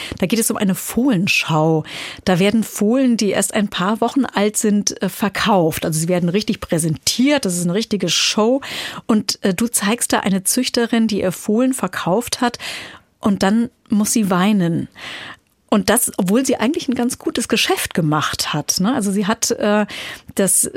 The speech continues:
Pferd, was sie verkaufen wollte, ja auch verkauft. Aber es ist halt offenbar ein Geschäft, in dem auch richtig viel Herzblut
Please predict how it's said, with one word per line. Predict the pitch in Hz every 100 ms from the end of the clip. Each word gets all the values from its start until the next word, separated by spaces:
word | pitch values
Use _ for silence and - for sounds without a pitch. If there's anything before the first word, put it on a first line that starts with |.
| 180
Pferd, | - 202 233 202
was | -
sie |
verkaufen | 202 214 - 254 254
wollte, | 208 208
ja | 214 196
auch | -
verkauft. | - 202 208 269 -
Aber | 214
es |
ist | 233 -
halt | -
offenbar | - 247 226 -
ein | 214
Geschäft, | 226 - 254
in | 240
dem | 226 233
auch | 240 226 - -
richtig | 277 - 254
viel | - 240
Herzblut | 202 240 247 285 - - 165 165